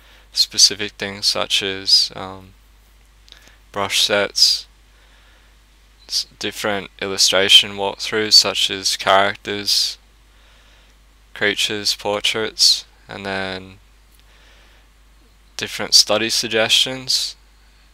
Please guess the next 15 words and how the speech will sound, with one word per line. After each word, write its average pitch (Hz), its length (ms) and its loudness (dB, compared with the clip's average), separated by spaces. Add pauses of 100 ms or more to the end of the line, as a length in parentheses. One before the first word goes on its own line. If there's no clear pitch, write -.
(200)
different 104 340 -8
things 104 320 -2
that 104 100 -4
you 101 140 -4
guys 98 360 0
can 98 160 -10
do, 98 300 -6 (760)
um, 98 400 -14 (180)
in 101 120 -12
your 98 140 -6
own 98 140 -6
time 110 460 -2 (160)
as 98 280 -4
assignments 98 600 0
or 95 240 -8